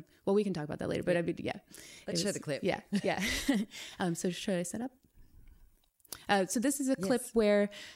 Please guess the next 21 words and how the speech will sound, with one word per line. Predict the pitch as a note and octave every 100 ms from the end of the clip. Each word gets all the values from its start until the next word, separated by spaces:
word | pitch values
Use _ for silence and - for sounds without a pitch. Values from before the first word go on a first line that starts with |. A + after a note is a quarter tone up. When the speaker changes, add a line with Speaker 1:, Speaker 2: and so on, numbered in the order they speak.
| -
Speaker 1:
uh, | - F#3 F3+
Idris | A3 A#3+ A#3 - - -
is, | G3+ F#3 F3 - -
uh, | F#3 E3+
Joe | E3 F#3+
and | G#3
Michelle's | A3 F#3+ G3
son. | - D3+ E3 - - -
He, | - -
they're | F#3+
the | F3
main | F3 F3 G3
family | G3 F3 E3
in |
the | D#3+
film, | - D#3+ D#3 D#3
and | - E3+ E3
Idris | G3+ A3 G#3+ - -
is | F#3 F3+ E3+ E3+ -
in, | F3+ E3+ E3
um, | D#3 D#3 D3 D#3+